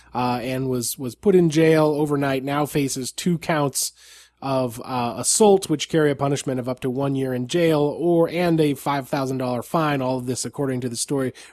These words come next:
written by Steven Morocco over there on M M A Junkie. Now, Ben, I'm just saying we don't know what happened here. Maybe Juliana Pena was in the right. Maybe she was coming to the aid of a friend. Uh, but I also, I just wanna read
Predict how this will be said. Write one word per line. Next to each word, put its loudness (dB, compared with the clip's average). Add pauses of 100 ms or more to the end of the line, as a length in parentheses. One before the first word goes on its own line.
written 2
by 6
Steven 2
Morocco 2
over -2
there -2
on -2
M -4
M -4
A -2
Junkie. -4 (240)
Now, 6
Ben, 6
I'm 4
just 6
saying 6
we 8
don't 10
know 8
what 4
happened 0
here. 0 (220)
Maybe 6
Juliana 6
Pena 4
was 2
in 6
the 2
right. 2
Maybe 2
she -2
was 2
coming 0
to -4
the -2
aid 2
of 0
a -2
friend. 0 (340)
Uh, 2 (380)
but 2
I -2
also, 0
I 2
just 0
wanna 6
read 2